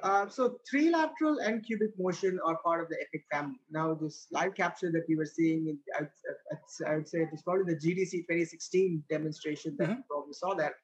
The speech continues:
Speaker 1: Uh, that was also using iKinema and Xsense, but they were showing off the, the motion capture technology, uh, in terms of, like, the body capture, uh, more than anything else. Uh, so I-, iKinema and Xsense are their own, uh,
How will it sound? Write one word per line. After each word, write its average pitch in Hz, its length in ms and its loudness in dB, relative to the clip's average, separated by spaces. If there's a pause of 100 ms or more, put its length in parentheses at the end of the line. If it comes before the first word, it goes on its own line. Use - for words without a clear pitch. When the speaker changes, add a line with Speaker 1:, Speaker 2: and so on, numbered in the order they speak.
(380)
Speaker 1:
Uh, 165 360 4 (180)
that 262 340 4
was 240 300 2
also 262 200 2
using 220 340 2
iKinema 175 540 -2
and 156 60 -4
Xsense, 262 400 -4
but 175 280 2 (180)
they 180 160 6
were 175 320 2 (220)
showing 208 320 6
off 196 300 4 (100)
the, 165 420 6 (580)
the 160 80 2
motion 175 440 2
capture 170 480 -2
technology, 185 600 -6 (120)
uh, 156 140 2
in 160 100 0
terms 175 220 0
of, 160 80 -4
like, 160 140 0
the 147 120 -8
body 160 220 0
capture, 190 340 -2 (460)
uh, 156 260 2 (100)
more 170 220 0
than 160 100 0
anything 156 400 0
else. 214 240 -4 (120)
Uh, 151 340 0
so 175 220 2 (260)
I-, 180 320 4
iKinema 233 560 4
and 185 100 0
Xsense 175 460 0
are 160 80 2
their 156 160 0
own, 156 220 0 (320)
uh, 139 120 -6